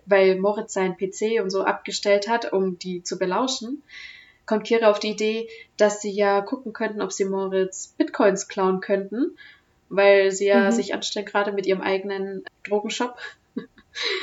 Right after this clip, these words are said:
Speaker 1: Und genau, Kira fragt dann Lenny, was denn sein Passwort vom P C sein könnte. Und, also Geburtsdatum oder so. Und Lenny sagt, ja,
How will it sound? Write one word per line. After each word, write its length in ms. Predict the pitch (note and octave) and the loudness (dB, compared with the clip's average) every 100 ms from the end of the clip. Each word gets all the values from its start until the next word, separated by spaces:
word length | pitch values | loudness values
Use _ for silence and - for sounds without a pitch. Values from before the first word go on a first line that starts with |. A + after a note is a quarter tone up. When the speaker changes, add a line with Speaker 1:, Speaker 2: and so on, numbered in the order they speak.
| D#4+ - - _ - - _ _ _ - | -8 -14 -20 _ -12 -12 _ _ _ -8
Speaker 1:
Und 640 | A3 G#3 G#3 G3+ G3+ G3+ - - - _ | -4 -2 -2 -4 -8 -12 -10 -10 -10 _
genau, 280 | - A3 G3 | 2 4 4
Kira 360 | F#3+ A#3+ A#3 A3 | 4 2 2 2
fragt 280 | - G#3 G#3 | 0 0 2
dann 140 | G3 | 4
Lenny, 320 | G3 G3+ G3+ | 4 4 2
was 160 | G3 G3+ | 0 -2
denn 140 | G#3+ | -4
sein 160 | A3 A3 | -2 2
Passwort 360 | C#4+ D4 G#3 | 2 4 2
vom 340 | G3 G3 F#3+ F#3+ | 2 -2 -2 -4
P 140 | A3 | -6
C 180 | - B3 | -6 -2
sein 240 | G#3 F#3 | 0 -2
könnte. 460 | F#3 F#3+ F3+ A3 C#4 D4+ _ | -4 -8 -6 -4 -6 -8 _
Und, 800 | A3 A3 G#3+ G#3 G#3 G#3 G#3 - | 2 4 4 0 -4 -8 -10 -6
also 240 | - G3 F#3 | -4 -2 -4
Geburtsdatum 600 | F3+ A3 A3+ A3 A3 A3 | -6 -6 -2 -4 -4 -6
oder 180 | A3+ A#3 | -2 -2
so. 240 | B3 B3+ | 0 -2
Und 140 | A#3+ F#3+ | 0 2
Lenny 180 | G3+ G3+ | 2 4
sagt, 400 | G3 G3 G3 - | 2 2 -2 -10
ja, 520 | F3+ F#3+ F#3+ G3+ G3 | 0 2 4 2 -2